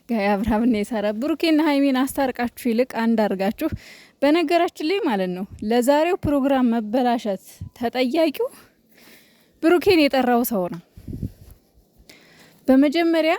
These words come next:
ሁለቱን አስማምታችሁ ወይም ደግሞ ሁለቱን አስታርቃችሁ ነበረ፣ እ፣ አንድ ላይ ለማገናኘት መሞከር ማለት ነው። አለበለዛ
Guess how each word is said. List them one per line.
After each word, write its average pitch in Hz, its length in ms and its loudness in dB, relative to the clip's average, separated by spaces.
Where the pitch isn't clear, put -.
ሁለቱን 285 500 0
አስማምታችሁ 208 840 -2
ወይም 294 280 2
ደግሞ 277 260 0
ሁለቱን 294 460 2
አስታርቃችሁ 240 800 -4
ነበረ፣ 202 420 0
እ፣ 190 120 -4
አንድ 233 240 4
ላይ 214 180 2
ለማገናኘት 202 760 0
መሞከር 196 480 -4
ማለት 185 320 -2
ነው። 190 140 -6
አለበለዛ 285 500 0